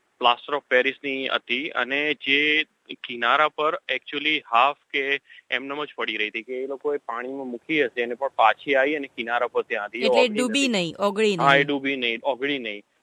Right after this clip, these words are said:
Speaker 1: અને થયું શું કે આજુબાજુનો પછી કચરો અને કાદવ એ બધું થઈ અને એ, અ, મૂર્તિનું એક kind of insult થવાનું ચાલુ થયું કે, અને પછી બધા ત્યાં અમુક લોકો ત્યાં હતા, એ-, એની પાસેથી ચાલીને જતા હતા અને ઘણા એક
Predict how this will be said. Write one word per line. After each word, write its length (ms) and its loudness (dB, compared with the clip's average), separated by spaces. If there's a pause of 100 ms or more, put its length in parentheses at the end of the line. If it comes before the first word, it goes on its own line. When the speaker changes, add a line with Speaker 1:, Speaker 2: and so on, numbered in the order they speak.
(100)
Speaker 1:
અને 160 -6
થયું 360 -4
શું 240 -4
કે 140 0
આજુબાજુનો 720 2
પછી 280 -6
કચરો 420 -2
અને 160 -4
કાદવ 340 4
એ 40 0
બધું 200 -4
થઈ 240 -6
અને 200 -10
એ, 360 -8 (380)
અ, 280 8
મૂર્તિનું 500 0
એક 100 2 (100)
kind 260 4
of 160 0
insult 300 0
થવાનું 360 2
ચાલુ 280 2
થયું 240 -6 (440)
કે, 360 6
અને 220 -4
પછી 420 -2
બધા 280 4
ત્યાં 360 2
અમુક 240 -4
લોકો 260 -2
ત્યાં 220 -2
હતા, 140 2
એ-, 100 4
એની 280 -6
પાસેથી 480 2
ચાલીને 420 -2
જતા 280 0
હતા 160 0
અને 240 -4
ઘણા 420 -6
એક 80 -4